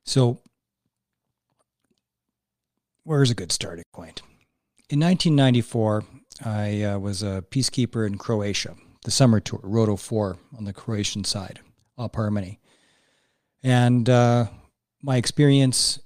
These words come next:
in Croatia caused me some injuries. Um, and though <laughs> I went well over twenty years without being diagnosed, um, I suffer from P T S D because of ro-,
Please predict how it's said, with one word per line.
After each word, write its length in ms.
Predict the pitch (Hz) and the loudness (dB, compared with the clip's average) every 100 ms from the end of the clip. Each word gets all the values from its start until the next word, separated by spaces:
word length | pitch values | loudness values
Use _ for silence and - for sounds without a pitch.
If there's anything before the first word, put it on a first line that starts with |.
| - | -8
in 260 | 127 113 | -4 -4
Croatia 720 | 104 - 120 107 - 113 127 120 _ _ _ _ _ _ | -4 -2 0 0 0 -2 -4 -8 _ _ _ _ _ _
caused 320 | 127 120 113 | 0 0 0
me 320 | 113 113 127 | 0 2 0
some 240 | - 123 110 | 0 0 0
injuries. 500 | 101 101 127 151 - - _ _ _ - | 0 -2 -4 -6 -10 -16 _ _ _ -10
Um, 680 | 117 110 107 104 104 101 101 _ 165 | -6 -4 -4 -6 -8 -10 -12 _ -14
and 640 | 113 107 107 107 107 101 - _ _ 151 127 | -8 -4 -4 -4 -6 -8 -12 _ _ -8 -2
though 340 | 123 123 120 | 4 4 4
<laughs> 140 | 113 - | 2 0
I 120 | 143 151 | 0 0
went 220 | 127 104 | -4 -4
well 200 | 127 131 | -2 0
over 160 | 123 | 0
twenty 300 | 117 - 127 | -2 0 2
years 240 | 120 117 110 | 2 2 0
without 260 | 107 107 | -4 -6
being 220 | 110 113 104 | -4 -2 0
diagnosed, 720 | 110 107 110 117 98 - - - - - - _ | 0 0 0 0 -2 -6 -10 -16 -20 -20 -20 _
um, 640 | 110 110 104 104 104 104 104 _ _ _ _ - | -8 -4 -4 -2 -4 -6 -8 _ _ _ _ -10
I 100 | 117 | -6
suffer 280 | 110 107 107 | -6 -6 -8
from 180 | 113 | -8
P 140 | 95 120 | -6 -4
T 140 | 120 | -4
S 80 | 110 | -4
D 180 | - 110 | -2 -4
because 380 | 110 110 104 98 | -4 -8 -8 -8
of 100 | 104 | -6
ro-, 160 | 104 | -8